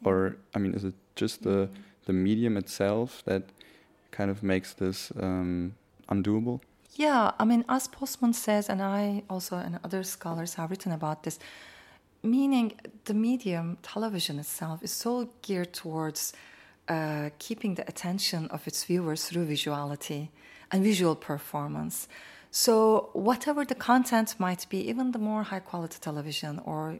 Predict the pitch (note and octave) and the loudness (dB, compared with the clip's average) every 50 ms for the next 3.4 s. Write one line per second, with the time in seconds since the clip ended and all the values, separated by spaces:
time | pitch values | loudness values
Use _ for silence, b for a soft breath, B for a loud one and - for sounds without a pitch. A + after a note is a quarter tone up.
0 | - - - - - - - - - D#3 D3 D3+ D3 D3+ - - - - - E3 | -10 -10 -10 -8 -8 -8 -8 -8 -8 -6 -6 -6 -6 -6 -8 -10 -10 -10 -6 -4
1 | E3 E3 D#3+ D#3+ - - E3 D#3+ D#3 D#3 - E3 D#3 D3 D3 D3 - - - F3 | -4 -4 -4 -4 -6 -6 -6 -6 -6 -6 -6 -6 -6 -6 -8 -10 -10 -8 -6 -6
2 | E3+ F3 E3+ - E3+ D#3+ D#3 D#3 D#3 D#3+ - - _ - D#3+ - - - E3 D3+ | -6 -6 -8 -6 -6 -6 -4 -6 -6 -8 -12 -10 _ -6 -4 -4 -4 -4 -2 -2
3 | - - E3 E3 D#3+ - - B | -2 -2 -2 -4 -6 -6 -8 B